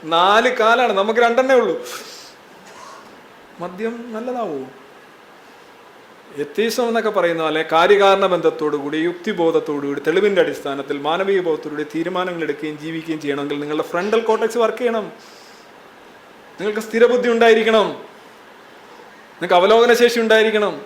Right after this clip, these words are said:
നിങ്ങൾക്ക് ജ്ഞാനം ഉണ്ടായിരിക്കണം, നിങ്ങൾക്ക് മാനവീയ ബോധം ഉണ്ടായിരിക്കണം. നിങ്ങളുടെ ഫ്രണ്ടൽ കോർട്ടെക്സ് ഒക്കെ പോയി നിങ്ങൾക്ക് കുറേ, കുറേ തലത്തിലേക്കൊക്കെ പോകുമ്പോൾ നിങ്ങൾ പല കാര്യങ്ങളും ചെയ്തെന്നിരിക്കും.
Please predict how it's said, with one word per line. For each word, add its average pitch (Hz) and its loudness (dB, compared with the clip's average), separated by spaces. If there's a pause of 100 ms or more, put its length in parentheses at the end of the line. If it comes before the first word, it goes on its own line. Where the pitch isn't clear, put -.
നിങ്ങൾക്ക് 180 -2
ജ്ഞാനം 180 2
ഉണ്ടായിരിക്കണം, 214 2
നിങ്ങൾക്ക് 170 -12
മാനവീയ 202 2
ബോധം 220 6
ഉണ്ടായിരിക്കണം. 208 4
നിങ്ങളുടെ 190 -4
ഫ്രണ്ടൽ 202 2
കോർട്ടെക്സ് 233 2
ഒക്കെ 240 6
പോയി 233 6
നിങ്ങൾക്ക് 226 2
കുറേ, 220 4
കുറേ 226 4 (280)
തലത്തിലേക്കൊക്കെ 214 4
പോകുമ്പോൾ 208 4
നിങ്ങൾ 185 -2
പല 170 0
കാര്യങ്ങളും 190 -2
ചെയ്തെന്നിരിക്കും. 170 -8